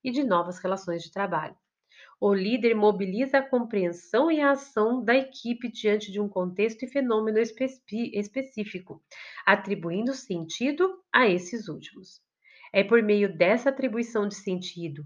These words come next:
e dos sentimentos individuais dela acarretados que os líderes podem direcionar emoções,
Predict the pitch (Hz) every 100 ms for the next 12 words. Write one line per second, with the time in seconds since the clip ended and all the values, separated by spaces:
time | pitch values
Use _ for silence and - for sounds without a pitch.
0 | - _ - 175 151 156 220 285 302 285
1 | 277 233 226 - 208 208 202 190 185 165
2 | 160 170 175 165 - 240 254 226 185 185
3 | 160 156 156 160 - _ - _ - 208
4 | 202 180 202 190 175 165 - 180 170 170
5 | - 160 214 240 262 - 226 175 160 -
6 | 156 170 240 - 190 175 170